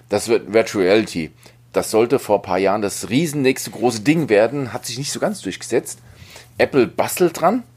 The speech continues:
Man, aktuell gibt's da massive Gerüchte, dass Apple sich da, ähm, die verschiedenen Fachleute einkauft, vielleicht auch von Google,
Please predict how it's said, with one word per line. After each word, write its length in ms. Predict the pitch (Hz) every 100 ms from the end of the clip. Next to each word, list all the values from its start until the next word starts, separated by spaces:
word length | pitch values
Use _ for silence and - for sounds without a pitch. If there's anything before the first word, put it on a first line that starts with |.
| _
Man, 260 | - 98 98 -
aktuell 320 | 113 - 110
gibt's 200 | 120 -
da 100 | 123
massive 460 | 104 98 151 156 110
Gerüchte, 360 | 104 147 -
dass 220 | 139 196
Apple 260 | - 123 143
sich 220 | 123 131
da, 340 | 127 117 117 87
ähm, 320 | 104 101 98 - - - - - _ _ _ _ _ _ -
die 320 | 107 104 98
verschiedenen 440 | 85 107 92 117
Fachleute 440 | - 131 - 113 98
einkauft, 420 | 113 147 170 185
vielleicht 280 | - 95 92
auch 60 |
von 180 | 92 104
Google, 260 | 98 156